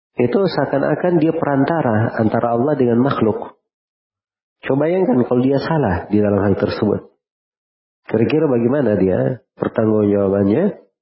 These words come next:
di depan Allah? Jelas ya? Jadi ini berbeda dengan sebagian manusia di masa sekarang. Ya, selalu ingin membahasakan ayat-ayat dan hadith-hadith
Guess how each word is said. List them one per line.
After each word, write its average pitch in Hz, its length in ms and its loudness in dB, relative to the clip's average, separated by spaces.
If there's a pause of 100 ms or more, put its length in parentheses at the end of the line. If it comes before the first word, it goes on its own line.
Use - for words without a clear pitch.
(960)
di 120 80 2
depan 113 240 0
Allah? 92 480 -2 (1600)
Jelas 120 240 0
ya? 156 180 0 (1160)
Jadi 123 100 2
ini 190 140 2
berbeda 175 400 0
dengan 107 260 0
sebagian 104 480 0 (140)
manusia 107 560 0
di 95 80 2
masa 95 320 0
sekarang. 156 500 -2 (1040)
Ya, 90 180 0
selalu 110 640 0
ingin 110 220 2
membahasakan 101 960 0
ayat-ayat 107 580 0
dan 101 140 2
hadith-hadith - 840 -2